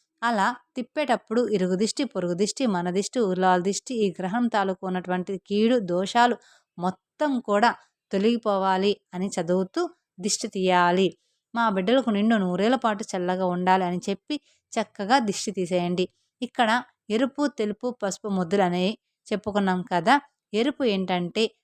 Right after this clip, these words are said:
మనకి ఈ గ్రహణం తాలూకున్నటువంటి చెడును నరదిష్టిని తీసేయడానికి ఈ ఎరుపు రంగు ముద్ద బాగా అంటే బాగా ఉపయోగపడుతుంది మన గ్రహణం తాలూకు సంబంధించిన కీడు.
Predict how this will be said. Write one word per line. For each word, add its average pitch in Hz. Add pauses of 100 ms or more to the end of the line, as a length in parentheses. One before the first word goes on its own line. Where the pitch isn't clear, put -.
(160)
మనకి 226 (160)
ఈ 226
గ్రహణం 196
తాలూకున్నటువంటి 190 (120)
చెడును 226
నరదిష్టిని 196
తీసేయడానికి 185 (400)
ఈ 233
ఎరుపు 240
రంగు 269
ముద్ద 185 (440)
బాగా 196
అంటే 214 (240)
బాగా 175
ఉపయోగపడుతుంది 185 (320)
మన 214
గ్రహణం 196
తాలూకు 180
సంబంధించిన 185
కీడు. 185